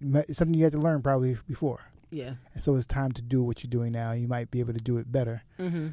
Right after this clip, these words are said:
Speaker 1: 'Cause, like, you, you always say, like, "Oh, if I knew then what I know now,
Speaker 2: Mm-hmm.
Speaker 1: I would move differently." But now you
Speaker 2: Right.
Speaker 1: know it, so let's, let's do it. Come on,
Speaker 2: Right.
Speaker 1: let's go.
Speaker 2: Right.
Speaker 1: You know
Speaker 2: 'Cause
Speaker 1: now.
Speaker 2: 'cause I was watching a documentary today, and I gotta go back and, like, watch it in its, in its totality,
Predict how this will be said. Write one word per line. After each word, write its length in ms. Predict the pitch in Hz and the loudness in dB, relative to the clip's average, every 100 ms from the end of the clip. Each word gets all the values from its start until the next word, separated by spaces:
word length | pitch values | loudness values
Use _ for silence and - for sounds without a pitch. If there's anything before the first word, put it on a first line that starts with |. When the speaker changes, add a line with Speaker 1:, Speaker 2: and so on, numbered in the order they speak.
| - | 4
Speaker 1:
'Cause, 140 | 196 | 8
like, 180 | 196 175 | 8 8
you, 300 | 185 - 190 | 4 4 0
you 120 | 185 190 | 12 12
always 220 | 185 165 | 12 12
say, 180 | 185 165 | 8 8
like, 180 | 151 139 | 6 4
"Oh, 200 | 160 139 | 6 6
if 140 | 123 | 6
I 80 | 139 | 2
knew 240 | 139 143 127 127 | 4 4 2 -2
then 300 | 139 135 127 | 0 2 2
what 100 | 127 | 2
I 60 | 123 | 0
know 160 | 123 | 0
now, 380 | 123 120 117 113 | 0 -2 -4 -4
Speaker 2:
Mm-hmm. 320 | 165 156 147 139 | -6 -6 -4 0
Speaker 1:
I 40 | |
would 160 | 127 123 | 0 2
move 160 | 127 | 0
differently." 360 | 117 127 117 113 | 0 -2 -4 -6
But 100 | 117 | -4
now 140 | 127 127 | 0 2
you 80 | 131 | 4
Speaker 2:
Right. 60 | |
Speaker 1:
know 140 | 160 127 | 4 2
it, 100 | - - | -2 -8
so 160 | - | -6
let's, 260 | 123 127 - | -4 -6 -10
let's 160 | 127 - | -10 -4
do 160 | 156 113 | -2 -2
it. 100 | - | -4
Come 120 | 147 | -4
on, 40 | |
Speaker 2:
Right. 160 | 135 120 | -4 -4
Speaker 1:
let's 0 | |
go. 120 | 143 - - _ | -8 -8 -20 _
Speaker 2:
Right. 180 | 147 110 - - - | -14 -14 -16 -12 4
Speaker 1:
You 100 | 170 | 8
know 80 | 185 | 8
Speaker 2:
'Cause 60 | |
Speaker 1:
now. 140 | 107 - - - | 6 -10 -20 -12
Speaker 2:
'cause 120 | - 190 | -4 0
I 80 | |
was 120 | 208 202 | 0 2
watching 380 | 208 233 302 | 2 2 -2
a 60 | 277 | -2
documentary 800 | 185 175 - 170 165 165 156 151 | -2 -4 -4 -8 -6 -6 -4 -6
today, 260 | - 143 131 | -6 -6 -6
and 100 | 120 | -4
I 60 | |
gotta 180 | 151 156 | -4 -4
go 100 | 147 | -4
back 220 | 143 135 147 | -6 -8 -10
and, 140 | 143 | -10
like, 160 | 127 139 | -10 -8
watch 240 | 131 127 | -10 -10
it 40 | |
in 60 | 147 | -14
its, 180 | 143 127 151 | -14 -16 -16
in 120 | - 156 | -10 -10
its 120 | 139 | -10
totality, 840 | - 143 - 151 139 123 113 117 | -10 -10 -8 -10 -10 -12 -16 -16